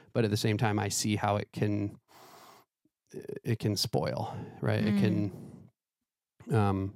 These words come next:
Speaker 1: it can introduce a kind of a negative or dark element of the financial side, which I don't think really, <laughs> I don't think we need it, right? We need, you know, it's common sense that, that playing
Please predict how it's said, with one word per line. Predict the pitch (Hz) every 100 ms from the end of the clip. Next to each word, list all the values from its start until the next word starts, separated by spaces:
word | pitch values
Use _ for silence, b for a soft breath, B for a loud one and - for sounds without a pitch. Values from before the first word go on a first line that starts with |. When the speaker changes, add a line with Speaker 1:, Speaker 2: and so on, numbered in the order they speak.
| -
Speaker 1:
it | 117
can | - 113
introduce | 107 - 101 107 101 -
a |
kind | - 107 101
of |
a | 101
negative | 101 101 101 98 101
or | 104
dark | 101 101 101 - _
element | 107 104 104 107 - -
of | 98 90 - - B B B _ _ -
the | 110
financial | 101 104 107 -
side, | - - - -
which | - - - _ b b b _ -
I |
don't | 123
think | 127 120 - _ _ _ _ _ -
really, | - 117 110 110 104 - -
<laughs> | -
I | -
don't | 131
think | - 160
we | -
need | 139 95
it, | 98
right? | 107 107
We | 117
need, | 113 113 - B B B
you | 104
know, | 101 101 b b _
it's | 127 -
common | 135 120 107
sense | 110 101 -
that, | 107 - _ -
that | 113 101 - -
playing | 110 104 104 104 101